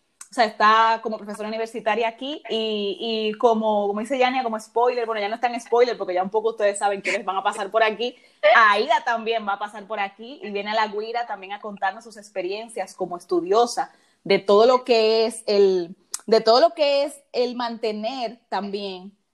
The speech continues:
a través de, de lo cultural la resistencia negra en nuestros territorios, en, en la Avia Yala original, y cómo el feminismo negro también, eh, a través de mujeres estudiosas como ella, de mujeres políticas como Mariel y de artistas como Victoria Santa Cruz,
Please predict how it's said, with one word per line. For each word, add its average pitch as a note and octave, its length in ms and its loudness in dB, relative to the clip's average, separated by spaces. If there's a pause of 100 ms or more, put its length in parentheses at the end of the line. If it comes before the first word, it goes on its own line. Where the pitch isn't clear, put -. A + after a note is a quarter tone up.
a G3 180 0
través G3+ 500 0
de, A3+ 300 0
de G#3+ 100 -2
lo G3+ 120 -2
cultural G3+ 600 0 (120)
la G#3 180 0
resistencia G3+ 640 -4
negra A3 400 -2
en F#3+ 200 -4
nuestros F#3 340 -8
territorios, F3 880 -2 (100)
en, D#3 400 -12 (480)
en - 180 0
la E3+ 160 8
Avia A3 180 4
Yala G#3+ 220 2
original, A3 600 -4
y G3 80 -2
cómo G3 420 -6
el G3+ 160 -4
feminismo G3+ 500 -6
negro A#3 320 -2
también, G#3 640 -2 (360)
eh, G3 320 2
a G#3 160 4
través G3+ 440 -2
de B3+ 200 -6
mujeres A#3+ 300 -10
estudiosas A3 560 -8
como B3 260 -4
ella, A3 400 0
de F#3 100 -6
mujeres F#3+ 260 -14
políticas A#3 460 -6
como A#3 180 -2
Mariel A#3 380 0
y G#3 80 -8
de F#3+ 80 2
artistas - 460 -4
como C#4 180 -2
Victoria B3 260 -4
Santa A3+ 300 -4
Cruz, C4+ 320 -4